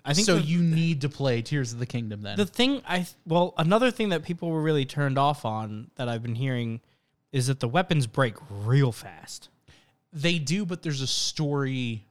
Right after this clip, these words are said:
Speaker 2: reason behind it.
Speaker 1: Hmm. It's just seems like extra steps. They put that in for, like, don't find the one you like and use all the time.
Speaker 2: Yeah, I mean, there, there is a reason,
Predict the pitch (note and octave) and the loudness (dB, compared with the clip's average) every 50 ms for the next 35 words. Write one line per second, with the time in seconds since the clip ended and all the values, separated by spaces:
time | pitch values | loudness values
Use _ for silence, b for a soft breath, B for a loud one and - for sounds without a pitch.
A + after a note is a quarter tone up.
0 | _ _ - C3 C3 C#3+ C#3 B2+ A#2+ B2+ A#2 A2+ A2+ A2 G2 - - - C3 A#2 | _ _ -16 -10 -6 -4 -4 -4 -4 -4 -4 -4 -6 -6 -10 -10 -10 -10 -8 -8
1 | G#2 G2 F#2 E2 - _ _ _ _ _ _ _ _ _ _ _ _ - A#2+ A2 | -10 -10 -14 -16 -18 _ _ _ _ _ _ _ _ _ _ _ _ -10 -10 -8
2 | G#2 G2 G2+ - _ _ _ _ _ _ _ _ _ _ _ _ _ _ _ _ | -8 -10 -14 -18 _ _ _ _ _ _ _ _ _ _ _ _ _ _ _ _
3 | _ _ _ _ _ - - - - - C3+ - - _ _ _ _ _ _ _ | _ _ _ _ _ -16 -14 -10 -8 -6 -6 -6 -8 _ _ _ _ _ _ _
4 | _ _ _ _ _ - - - D3+ D3 C3+ A#2+ C3 A#2+ A#2 G#2 - - _ _ | _ _ _ _ _ -10 -4 -2 -2 0 0 0 -2 -2 -4 -6 -10 -16 _ _
5 | _ _ _ _ _ _ _ _ _ _ - B2+ A#2+ - - - - - A#2+ G#2 | _ _ _ _ _ _ _ _ _ _ -8 -8 -6 -4 -6 -6 -4 -4 -4 -4
6 | - - - - - A#2+ A2 - - - - - - - - - C3+ C#3 C3+ - | -4 -4 -6 -6 -6 -8 -8 -10 -10 -10 -10 -10 -10 -12 -6 -2 -2 -2 0 0
7 | E3 C#3+ C#3+ C#3 C3+ C3+ C3+ C3 B2+ A#2+ - B2+ A#2+ A#2 A2+ A2+ G#2+ G#2 F#2+ - | 0 2 4 4 4 4 2 0 -2 -2 -4 -4 -2 -2 -4 -4 -6 -8 -10 -16
8 | b b b b b b b b _ - D#3+ D#3+ F3 G3 F3 D#3+ - F3+ F#3 F#3 | b b b b b b b b _ 4 6 6 6 6 4 2 4 6 6 6
9 | F3 F3 E3 D#3+ D3+ E3 E3+ E3 D#3+ D#3+ D#3 D#3 D#3+ E3+ F3+ F3 F3 D#3+ D#3 D#3 | 6 6 6 6 6 6 6 6 6 6 6 6 6 6 4 4 2 2 2 4
10 | D#3 D#3+ D#3+ C#3 D#3+ D#3+ E3+ F#3 G3 F#3+ F3+ - D3+ C3 B2 A#2+ A#2 A#2 A#2 B2 | 6 6 6 6 8 8 6 6 4 2 0 2 2 4 4 4 4 2 2 0
11 | C3+ C3+ C#3 b b b b b b b _ _ _ _ _ _ _ _ _ _ | -2 -4 -6 b b b b b b b _ _ _ _ _ _ _ _ _ _
12 | - G#3+ A#3+ G#3+ G3+ A3 C4 C4 C4 C4+ C4+ A#3 A#3 A3 A3 G#3+ G#3+ G#3 F3+ F3 | -16 -12 -10 -4 -2 0 2 2 2 0 0 -2 -2 -2 0 -2 -2 -4 -6 -6
13 | C#3+ E3 F#3+ G#3 G#3+ G#3+ G#3 G#3 G#3 - _ _ _ _ _ _ _ _ _ - | -4 -4 -2 -2 -2 -2 -4 -4 -6 -8 _ _ _ _ _ _ _ _ _ -14
14 | E3 C#3 C3 D#3 D#3+ E3+ E3+ F3+ F3 - F3+ E3+ E3+ F3 F3+ F3+ F3 D#3+ - - | -8 -4 -2 0 0 0 -2 -4 -4 -6 -4 -4 -2 -2 -4 -4 -6 -8 -8 -6
15 | E3+ C#3+ B2+ B2 B2+ B2+ C3 C3+ A#2+ A#2 B2 A2+ A2 A2 A2+ A#2 | -6 -6 -4 -4 -6 -4 -4 -2 -2 -2 -4 -4 -6 -8 -8 -10